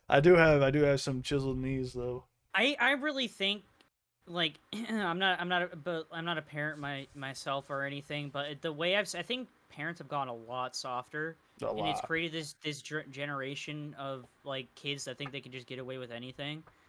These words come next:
Speaker 2: and do whatever the fuck they want without consequence, and it, and it's fucking stupid.
Speaker 1: I think in a perfect
Speaker 2: Like,
Speaker 1: world
Speaker 2: that, that, that, you see, the, w-, with the world the way it's going now, you get more Jack Dohertys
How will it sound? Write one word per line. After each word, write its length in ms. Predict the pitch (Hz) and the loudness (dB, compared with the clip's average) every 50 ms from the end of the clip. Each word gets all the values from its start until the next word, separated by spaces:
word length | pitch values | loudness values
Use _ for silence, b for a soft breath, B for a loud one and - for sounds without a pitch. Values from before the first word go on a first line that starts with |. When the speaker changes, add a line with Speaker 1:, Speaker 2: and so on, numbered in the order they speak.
| _ - | _ -16
Speaker 2:
and 140 | 127 127 | -16 -10
do 120 | 120 135 131 | -10 -8 -8
whatever 240 | 139 135 135 131 135 | -6 -6 -6 -8 -8
the 80 | 131 127 | -10 -10
fuck 220 | - 139 127 - | -10 -10 -10 -8
they 120 | 131 123 120 | -10 -10 -10
want 440 | 117 117 117 120 135 151 156 - - | -10 -8 -8 -6 -6 -8 -8 -10 -14
without 300 | 139 123 131 127 127 - | -10 -6 -6 -6 -6 -6
consequence, 760 | - 127 123 120 - - - - 147 156 180 190 - - - - - - _ _ _ _ _ _ _ _ _ _ - | -8 -8 -8 -8 -10 -12 -8 -6 -6 -6 -6 -8 -12 -12 -12 -14 -20 -20 _ _ _ _ _ _ _ _ _ _ -10
and 120 | 139 139 | -8 -8
it, 140 | 143 139 131 | -6 -8 -8
and 80 | 131 135 | -8 -10
it's 120 | 135 - | -10 -8
fucking 260 | - - 143 151 135 120 | -6 -6 -8 -8 -8 -10
stupid. 420 | - - 143 143 127 127 113 110 _ _ _ _ _ _ _ _ _ _ _ _ - - - b b b b b - | -8 -8 -8 -8 -8 -10 -14 -14 _ _ _ _ _ _ _ _ _ _ _ _ -20 -20 -20 b b b b b 6
Speaker 1:
I 60 | 143 | 8
think 100 | 165 180 | 8 10
in 60 | 185 170 | 10 8
a 40 | |
perfect 320 | - - 165 170 160 170 170 | 10 10 8 10 10 8 8
Speaker 2:
Like, 100 | 185 - | 10 10
Speaker 1:
world 240 | 151 156 160 170 180 | 12 12 12 12 12
Speaker 2:
that, 180 | 202 202 175 175 | 10 8 6 4
that, 180 | 180 180 - | 4 4 4
that, 160 | 170 180 160 | 2 -2 -2
you 100 | 165 180 | -2 -4
see, 340 | 175 - - 226 226 214 - 180 | -6 -6 -4 -4 -4 -4 -4 -6
the, 220 | 175 160 190 190 | -4 -4 -4 -4
w-, 320 | 165 180 175 180 170 165 165 | -2 -4 -4 -4 -4 -6 -4
with 200 | 160 170 165 170 | -4 -4 -2 -2
the 80 | 180 | -4
world 340 | 156 143 156 170 175 180 175 | -4 -2 0 2 2 2 0
the 60 | 175 | 0
way 160 | 160 165 165 165 | 0 0 0 0
it's 100 | 156 - | 0 -2
going 220 | - 165 160 151 | -4 -4 -2 -2
now, 120 | 151 156 | -2 -2
you 120 | 160 156 147 | -2 -2 -2
get 220 | 151 156 151 151 | -2 -4 -4 -4
more 160 | 151 151 151 | -6 -6 -6
Jack 360 | 143 143 143 156 151 151 131 127 | -6 -2 0 2 2 2 0 -4
Dohertys 720 | 147 143 147 147 143 135 127 123 120 120 - - - - | -4 -4 -2 -2 -4 -6 -8 -10 -10 -10 -8 -8 -10 -10